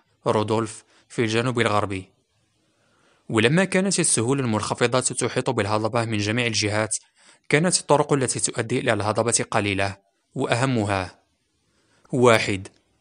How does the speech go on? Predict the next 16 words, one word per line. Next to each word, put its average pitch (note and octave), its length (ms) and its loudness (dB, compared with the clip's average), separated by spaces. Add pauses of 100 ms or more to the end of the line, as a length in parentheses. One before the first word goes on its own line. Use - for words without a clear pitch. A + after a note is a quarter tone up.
(140)
طريق A#2 340 2
يبدأ F3 400 2
من B2 200 0
كاسلا A2+ 580 -2 (240)
ويسير A#2 480 4
محاذياً A#2 760 -2
الهضبة G#2+ 500 0
من A2 160 -2
الشمال A2 480 0 (300)
حتى F#3+ 340 0
يصل B2+ 500 2
سينافي، G#2+ 640 0 (420)
ومنها D#3 360 0
إلى C3 280 0
أسمرة A#2 520 0
عاصمة A#2 560 0